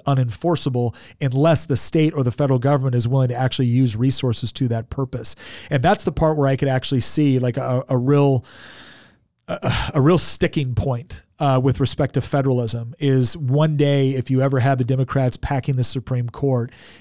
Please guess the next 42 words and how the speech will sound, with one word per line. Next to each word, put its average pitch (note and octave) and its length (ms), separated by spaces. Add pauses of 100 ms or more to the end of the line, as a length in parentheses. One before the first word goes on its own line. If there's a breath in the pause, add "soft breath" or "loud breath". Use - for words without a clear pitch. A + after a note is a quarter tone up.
(120)
and C3 200
then C3 300
issuing C#3+ 420
a, B2 280
a, A#2 260 (260)
a B2+ 140
garbage C3+ 600
ruling B2+ 400
that A#2 120
the A#2 100
Second C3+ 320
Amendment B2+ 340
no C3+ 100
longer C3 280
protected B2 460
an B2 120
individual B2 540
right, A#2+ 340 (300 loud breath)
and C3 120
they C3 100
decided B2+ 420
to B2+ 40
use B2+ 200
the A#2+ 220
A C3 160
T B2+ 260
F B2 180
to B2 80
go B2+ 220
into A#2 160
Texas - 720 (280 loud breath)
to B2+ 100
confiscate C3+ 500
weapons, C3 400 (260 loud breath)
I C#3 120
think C#3+ 160
you C#3 60
would C3 100
see C#3 160
a B2 40
situation C3 680
where A#2+ 260